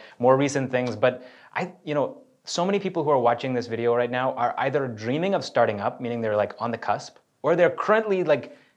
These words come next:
actually ideating. They're in the, that, that sort of ideation seed stage, whatever stage you wanna call it,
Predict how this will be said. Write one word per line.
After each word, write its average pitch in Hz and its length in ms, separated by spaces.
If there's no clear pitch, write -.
actually 156 440
ideating. 131 600
They're 113 80
in 117 100
the, 117 120
that, 117 340
that 110 220
sort 123 120
of 117 80
ideation 117 520
seed 113 480
stage, 110 480
whatever 107 420
stage 117 300
you 117 40
wanna 117 140
call 110 220
it, 104 160